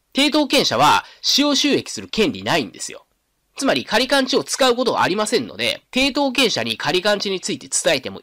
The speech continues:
意味がないんですよね。従って、通知は不要だと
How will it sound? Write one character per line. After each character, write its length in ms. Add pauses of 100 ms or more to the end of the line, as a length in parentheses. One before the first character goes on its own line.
意 120
味 120
が 100
な 140
い 80
ん 60
で 60
す 120
よ 80
ね。 160 (420)
従 340
っ 200
て、 180
通 320
知 160
は 80
不 180
要 200
だ 120
と 200